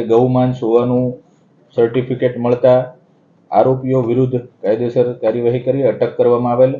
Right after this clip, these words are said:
અને ત્યારબાદ જે પકડાયેલ આરોપી આસિફ નૂર મોહમ્મદ કુરેશી છે તેનો ગુનાહિત ઇતિહાસ તપાસતા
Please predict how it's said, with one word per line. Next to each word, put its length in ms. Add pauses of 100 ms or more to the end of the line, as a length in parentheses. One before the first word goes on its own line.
અને 260 (800)
ત્યારબાદ 500 (360)
જે 180
પકડાયેલ 460
આરોપી 400
આસિફ 460 (120)
નૂર 200
મોહમ્મદ 420
કુરેશી 420
છે 200
તેનો 320
ગુનાહિત 520
ઇતિહાસ 460
તપાસતા 540